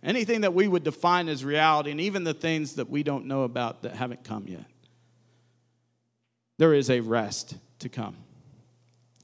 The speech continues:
A place that will be our final resting place. For some, that resting place will be heaven, the kingdom that God, that Jesus went to prepare for us.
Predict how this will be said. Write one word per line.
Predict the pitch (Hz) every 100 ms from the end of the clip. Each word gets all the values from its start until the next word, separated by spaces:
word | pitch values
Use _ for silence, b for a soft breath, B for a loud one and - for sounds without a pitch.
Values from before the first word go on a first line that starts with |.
| 147
A |
place | 147 190 214 190 -
that | 180 170
will | 170
be | 190 180 147 B B -
our | 190 214 202 170 131 -
final | - - 190 196 175 151
resting | 156 165 - 139
place. | 117 131 110 107 - - _ _ _ _ _ _ _ _ _ _ _
For | 175
some, | 160 - 214 214 190 143 123 - b b
that | 170 196
resting | 165 147 180 175 202 196
place | 196 202 208 196 - - _ _ _ _ _ _ _ _ _ _ _
will | - 170
be | 156
heaven, | 127 - 151 120 107 104 _ _ -
the | 165
kingdom | - 170 156 143 113 - _ _ _ _ _ _
that | - 139 -
God, | 151 139 135 120 117
that | 120 123 -
Jesus | - 180 165 135 131 -
went | 139 139
to | -
prepare | 131 127 - 131 120
for | - -
us. | 123 -